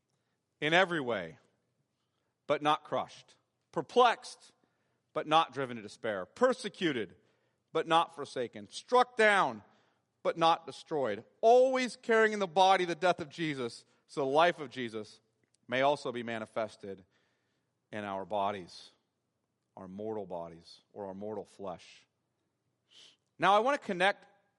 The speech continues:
Second Corinthians four seven to Second Corinthians four eight through ten, because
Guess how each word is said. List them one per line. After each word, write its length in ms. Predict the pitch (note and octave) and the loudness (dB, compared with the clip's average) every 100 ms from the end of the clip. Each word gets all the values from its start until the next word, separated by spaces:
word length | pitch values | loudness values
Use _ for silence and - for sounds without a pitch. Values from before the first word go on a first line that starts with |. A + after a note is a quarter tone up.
| _ | _
Second 280 | - G3+ F#3+ | -2 -2 -2
Corinthians 300 | G3+ F3 - | -8 -10 -8
four 180 | F3+ D3 | -4 -4
seven 680 | - B3 A3+ C3+ A#2+ E3 - _ _ _ _ _ _ _ | -2 2 2 0 -6 -10 -18 _ _ _ _ _ _ _
to 120 | - E3+ | -8 -2
Second 300 | - F#3+ E3+ | 2 2 0
Corinthians 360 | G3+ F3 D3+ - | -6 -6 -10 -4
four 260 | F#3 F3+ - | -2 0 0
eight 260 | F3 E3+ | -2 -2
through 140 | D#3+ C3+ | -10 -8
ten, 540 | - G#3 F3+ C#3 C#3 _ _ - | 2 4 4 2 -6 _ _ -8
because 400 | - G3+ F#3 | 0 4 2